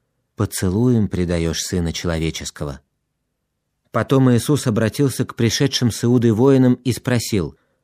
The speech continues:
"Кого вы ищете?" Они ответили: "Иисуса Назарянина".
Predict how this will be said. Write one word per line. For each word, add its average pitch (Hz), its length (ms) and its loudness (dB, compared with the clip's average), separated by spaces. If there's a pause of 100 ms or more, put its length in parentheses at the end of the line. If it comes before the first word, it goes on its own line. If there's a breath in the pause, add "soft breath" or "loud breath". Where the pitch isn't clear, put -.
(300)
"Кого 131 260 2
вы 143 160 2
ищете?" - 560 -2 (520)
Они 101 260 0
ответили: 90 640 -4 (280 soft breath)
"Иисуса 123 560 2
Назарянина". 107 840 0